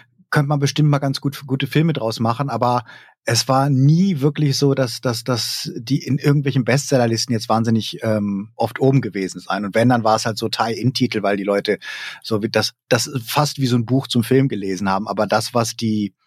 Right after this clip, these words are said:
was die Filme ausgemacht hat bis zu Daniel Craig, ähm, und was sie, ähm, wa-, was quasi der U S P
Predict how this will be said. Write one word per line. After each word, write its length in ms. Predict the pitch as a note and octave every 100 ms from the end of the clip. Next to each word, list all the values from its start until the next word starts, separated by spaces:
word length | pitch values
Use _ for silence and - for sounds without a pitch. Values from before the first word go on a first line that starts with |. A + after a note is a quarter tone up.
| _ _ _ _ _ -
was 160 | A2
die 120 | -
Filme 360 | - E3 E3 D3
ausgemacht 680 | A2 F3+ - C#3+ B2 A2+ -
hat 180 | A2+ -
bis 240 | A#2+ -
zu 140 | B2
Daniel 320 | A2+ A2+ A2 G2
Craig, 560 | - B2 B2+ - - -
ähm, 220 | G#2+ G#2+
und 100 | G#2
was 160 | G2+ G#2+
sie, 400 | B2 A2+ A2 A2 G#2+
ähm, 440 | A2 G#2+ G#2 G2+
wa-, 140 | A2+ A2+
was 220 | - -
quasi 220 | B2+ A2
der 160 | A2 G#2+ A#2+
U 60 |
S 160 | A2+ -
P 380 | - C#3+ F3